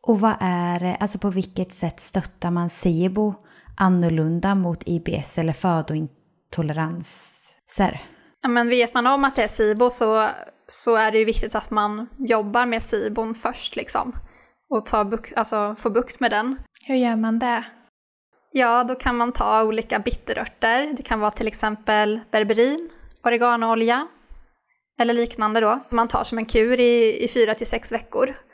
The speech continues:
Speaker 2: Och sen gärna innan faktiskt man tar den kuren så kan man redan då börja lägga om kosten så att man äter väldigt mycket, alltså man drar ner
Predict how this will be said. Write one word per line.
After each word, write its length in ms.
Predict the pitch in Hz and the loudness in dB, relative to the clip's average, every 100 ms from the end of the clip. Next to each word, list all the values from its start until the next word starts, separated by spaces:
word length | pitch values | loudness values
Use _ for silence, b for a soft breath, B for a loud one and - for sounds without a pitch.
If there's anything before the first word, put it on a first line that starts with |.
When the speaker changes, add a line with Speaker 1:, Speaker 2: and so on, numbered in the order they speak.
| b b b b b _ _ - - 240 | b b b b b _ _ -20 -4 0
Speaker 2:
Och 160 | 240 | 0
sen 540 | - 233 220 214 214 220 _ _ _ _ - | 0 -2 0 -4 -6 -8 _ _ _ _ -4
gärna 440 | 247 233 220 226 | 0 2 2 0
innan 760 | 247 262 220 214 254 285 262 262 | 0 -2 -2 2 2 2 0 -4
faktiskt 540 | - 208 - - 214 226 | -4 -4 -4 -4 -2 -2
man 120 | 214 | 0
tar 220 | 233 262 | 2 2
den 180 | 240 214 | 0 -2
kuren 300 | 214 214 214 | -4 -4 -4
så 120 | - | -4
kan 160 | - 214 | -2 0
man 280 | 214 220 - | 0 -2 -4
redan 360 | 233 226 247 214 | 0 2 2 2
då 380 | 247 254 240 240 | 4 4 2 2
börja 360 | 233 220 208 214 | 4 4 4 2
lägga 240 | 214 214 | 2 0
om 100 | 208 | 0
kosten 520 | - 233 - 269 226 | -2 -4 -2 0 0
så 100 | 220 | 0
att 100 | 226 | 0
man 140 | 233 220 | 2 2
äter 240 | 214 233 | 0 -2
väldigt 300 | 240 220 214 | -2 -2 -2
mycket, 300 | 233 220 220 | -2 -2 -2
alltså 160 | 247 233 | -2 0
man 240 | 220 220 | -2 0
drar 140 | 220 226 | 0 2
ner 400 | 247 240 220 | 4 4 2